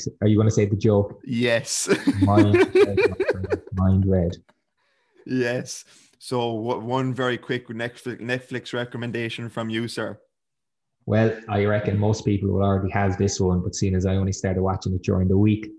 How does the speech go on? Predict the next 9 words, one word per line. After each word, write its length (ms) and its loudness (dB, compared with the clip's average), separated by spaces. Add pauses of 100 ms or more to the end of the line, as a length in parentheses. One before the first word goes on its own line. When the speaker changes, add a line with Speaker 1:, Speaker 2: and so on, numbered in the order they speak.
(160)
Speaker 1:
WandaVision. 1040 2 (400)
Very 440 -6
Speaker 2:
Oh, 40 -8
Speaker 1:
good. 160 -10
Speaker 2:
yeah. 320 -8 (120)
Speaker 1:
It's 200 -8
Speaker 2:
I 100 0
wa- 160 -2 (140)
Speaker 1:
weird. 500 0